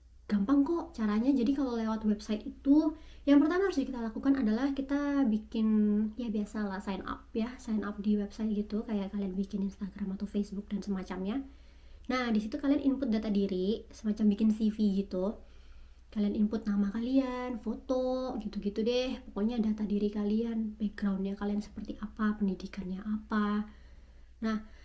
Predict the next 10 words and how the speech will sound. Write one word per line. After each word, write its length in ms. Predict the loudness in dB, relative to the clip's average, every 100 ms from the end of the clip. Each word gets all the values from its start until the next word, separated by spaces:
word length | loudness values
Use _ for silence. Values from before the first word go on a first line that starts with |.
| -10
kalian 320 | -6 -4 -2
input 140 | -2 0
data 180 | 0 0
diri, 380 | 2 4 4 4
terus 160 | 0 -2
kalian 200 | -2 -2
upload 260 | -4 -6
foto, 640 | -4 -6 -4 -2 0 0 -4 -16 -20 -20 -8
lalu 500 | -2 2 4 6 4 0 -14 -20 -14
kalian 560 | -2 0 0 2 0 0